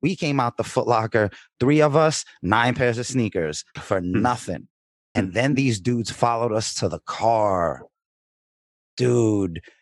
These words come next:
Speaker 1: it was like, "Yo, you go left, you go right, I go straight, and you know where the car is at. I will meet you there. Run if you have to."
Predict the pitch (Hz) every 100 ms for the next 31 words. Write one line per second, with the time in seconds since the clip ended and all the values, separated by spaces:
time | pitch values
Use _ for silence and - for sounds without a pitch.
0 | _ 123 135 147 101 127 113 110 - 110
1 | 117 104 101 98 123 135 139 120 117 117
2 | - 113 123 120 107 113 104 - - 110
3 | 127 131 113 - - 123 113 101 - _
4 | _ _ _ _ _ _ 95 104 101 101
5 | 98 98 98 95 - 98 113 117 113 98
6 | - 117 110 90 92 71 - 117 107 92
7 | 95 120 127 127 131 120 92 101 113 107
8 | 113 104 110 98 - 90 90